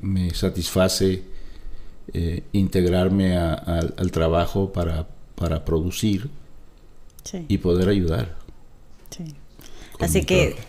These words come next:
Speaker 2: todos los que pidan Uber aquí en el Valle de Coachella ya
Speaker 1: Ajá.
Speaker 2: saben, ya saben a quién hablarle. Búsquenlo ahí en sus redes sociales como Rafael Soto
Speaker 1: Senior.
Speaker 2: Senior. Quienes quieran agregarlo, quienes quieran seguirlo, y, y, pues bueno, ahí está él con sus redes.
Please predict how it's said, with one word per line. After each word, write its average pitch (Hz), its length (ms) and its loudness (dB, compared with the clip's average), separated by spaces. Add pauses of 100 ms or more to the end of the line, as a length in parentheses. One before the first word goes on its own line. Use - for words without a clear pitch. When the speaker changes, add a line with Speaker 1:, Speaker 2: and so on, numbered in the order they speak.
(140)
Speaker 2:
todos 226 540 6 (140)
los 202 120 2
que 214 140 0
pidan 220 280 6
Uber 226 260 6
aquí 190 240 4
en 208 80 6
el 214 140 4
Valle 214 240 6
de 214 120 4
Coachella 226 500 4
ya 202 200 6
Speaker 1:
Ajá. 185 180 4
Speaker 2:
saben, 247 640 8
ya 160 120 4
saben 208 380 4
a 190 140 4
quién 196 200 6
hablarle. 214 600 6 (640)
Búsquenlo 196 460 4
ahí 190 160 4
en 196 80 2
sus 196 160 0
redes 190 200 4
sociales 208 440 2
como 160 580 0 (260)
Rafael 170 580 2
Soto 180 420 0 (580)
Speaker 1:
Senior. 90 480 2 (300)
Speaker 2:
Senior. 208 600 6 (280)
Quienes 233 480 4
quieran 202 460 6
agregarlo, 190 640 6
quienes 180 280 2
quieran 196 280 4
seguirlo, 196 760 4
y, 160 540 0
y, - 100 -4
pues 165 140 4
bueno, 180 260 4
ahí 170 160 6
está 170 320 4
él 185 340 4
con 185 200 0
sus 147 180 -6
redes. 175 380 4